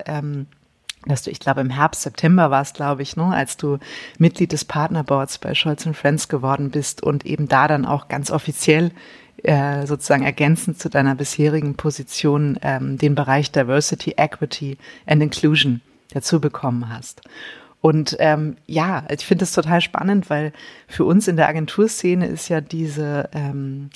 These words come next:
diese Rolle oder die Verantwortung, die du auch übernommen hast, noch sehr, sehr jung. Deswegen finde ich es unglaublich spannend, mal von dir zu hören, so als Einstieg,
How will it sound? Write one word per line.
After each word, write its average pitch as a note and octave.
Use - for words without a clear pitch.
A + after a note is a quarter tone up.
diese D3+
Rolle F#3+
oder C#3+
die C#3+
Verantwortung, D#3+
die D3+
du C#3+
auch C#3+
übernommen D3
hast, D3
noch C#3+
sehr, D3
sehr C#3+
jung. C3+
Deswegen E3
finde E3
ich D3+
es -
unglaublich E3+
spannend, E3
mal D3+
von D3+
dir E3
zu -
hören, D#3+
so -
als -
Einstieg, D#3+